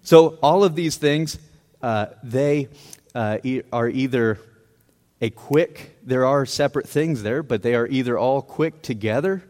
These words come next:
in a, in one sense, but there are also some that are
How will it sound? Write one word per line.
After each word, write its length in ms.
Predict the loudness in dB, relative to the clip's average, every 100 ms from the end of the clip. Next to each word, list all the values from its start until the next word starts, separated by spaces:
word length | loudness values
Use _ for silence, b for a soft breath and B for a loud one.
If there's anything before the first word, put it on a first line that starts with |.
| _ -6
in 160 | -2
a, 100 | -2 -6 -6
in 180 | -4
one 220 | -2 -4 -6
sense, 520 | -8 -10 -10 -16 -18 _ _ B B B B B B -4
but 100 | 0
there 140 | 0
are 80 | 2
also 340 | 0 -2 -4
some 380 | -4 -4 -2 -2
that 180 | -2 0
are 320 | 0 0